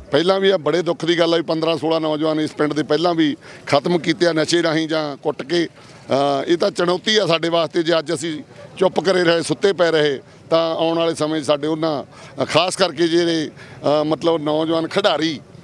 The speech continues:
ਸਾਡੇ ਕੋਲੋਂ ਵਿਛੜ ਜਾਣਗੇ, ਫਿਰ ਤਾਂ ਰਾਜ ਇਹਨਾਂ ਗੋਡਿਆਂ ਦਾ ਤੇ ਪੁਲਿਸ ਦਾ ਹੋਊਗਾ। ਮੈਂ ਸੱਦਾ ਦੇਵਾਂਗਾ ਲੋਕਾਂ ਨੂੰ, ਜਿੱਥੇ ਤੱਕ ਵੀ ਗੱਲ ਸੁਣਦੇ ਹੋ,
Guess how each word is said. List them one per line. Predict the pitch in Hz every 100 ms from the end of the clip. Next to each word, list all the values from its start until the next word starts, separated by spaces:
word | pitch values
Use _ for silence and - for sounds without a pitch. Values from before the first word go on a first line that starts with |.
| - -
ਸਾਡੇ | - 156 160
ਕੋਲੋਂ | 151 170
ਵਿਛੜ | 147 143 160
ਜਾਣਗੇ, | 156 165 175 156 139 - - -
ਫਿਰ | 156
ਤਾਂ | 156 160
ਰਾਜ | 156 156
ਇਹਨਾਂ | 170 170
ਗੋਡਿਆਂ | 143 135 156
ਦਾ | 156 156
ਤੇ | 151
ਪੁਲਿਸ | 147 123
ਦਾ | 139 151
ਹੋਊਗਾ। | 135 131 156
ਮੈਂ | 147 147 143
ਸੱਦਾ | 147 135 180
ਦੇਵਾਂਗਾ | 175 165 165
ਲੋਕਾਂ | 156 151 156
ਨੂੰ, |
ਜਿੱਥੇ | 147 147 170
ਤੱਕ | 180 165
ਵੀ | 156
ਗੱਲ | 139 139
ਸੁਣਦੇ | 120 135 131
ਹੋ, | 131 110